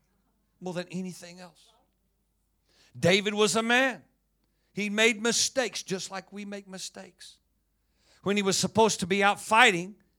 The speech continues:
and if you've ever stood there on the, the, the, the, the, the excavation of the city of David right there,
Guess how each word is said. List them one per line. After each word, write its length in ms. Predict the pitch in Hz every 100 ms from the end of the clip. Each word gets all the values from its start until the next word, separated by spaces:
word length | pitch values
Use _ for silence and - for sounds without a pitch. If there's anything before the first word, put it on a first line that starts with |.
| _ _ _ _ _ _
and 120 | 147 190
if 120 | 170
you've 140 | 170
ever 180 | 202 196
stood 340 | - - 233
there 120 | 220 214
on 160 | 214
the, 180 | 185 156 - - -
the, 100 | 180
the, 340 | 147 156 160
the, 280 | 143 143 143
the, 280 | 131 143 135
the 280 | 131 135 135 _ _
excavation 800 | 202 202 - 208 208 214 - 214
of 140 | 185 156
the 80 |
city 300 | 170 - 220
of 100 | 185
David 340 | 160 226 202 175
right 180 | 180 165
there, 220 | 185